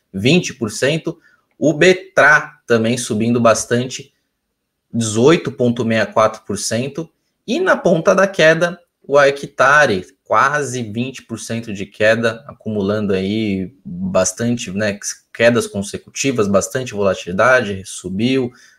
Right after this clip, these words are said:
é, um, o, alguns percentuais aí depois da grande queda aí do ano passado, e agora vem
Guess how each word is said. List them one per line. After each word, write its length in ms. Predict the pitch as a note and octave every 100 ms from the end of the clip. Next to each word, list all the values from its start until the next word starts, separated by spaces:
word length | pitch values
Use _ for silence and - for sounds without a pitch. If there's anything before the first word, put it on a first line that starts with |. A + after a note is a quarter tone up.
| _
é, 160 | - G2
um, 220 | G2+ G2
o, 300 | F#2+ F#2+ F#2
alguns 340 | F2+ G#2 A2 -
percentuais 800 | A2 G2+ G#2+ G#2 G#2 G2+ A2
aí 100 | G#2
depois 320 | G2+ G2+ G#2 G2
da 80 |
grande 320 | F#2+ G#2 G#2 G2
queda 300 | - G2+ G2
aí 80 |
do 140 | F#2+ G2
ano 180 | F#2 -
passado, 400 | F#2 - A#2 B2
e 20 |
agora 300 | G#2+ G#2+ A2
vem 340 | G2 A#2 A#3